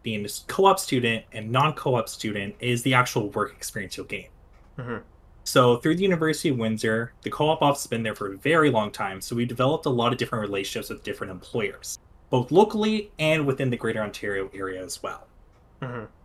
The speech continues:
Speaker 1: So what's nice is once you graduate with your degree,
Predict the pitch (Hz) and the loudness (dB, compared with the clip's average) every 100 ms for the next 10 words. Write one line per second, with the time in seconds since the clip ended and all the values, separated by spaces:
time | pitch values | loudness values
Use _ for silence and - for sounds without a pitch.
0 | - - 131 131 - 147 185 208 190 - | -6 0 2 2 2 2 2 2 -2 -2
1 | 127 120 120 151 180 170 135 131 135 131 | -2 0 -2 -2 -2 2 4 6 6 4
2 | 110 - 101 - - 165 135 117 | 0 -8 -10 -8 -4 0 0 -2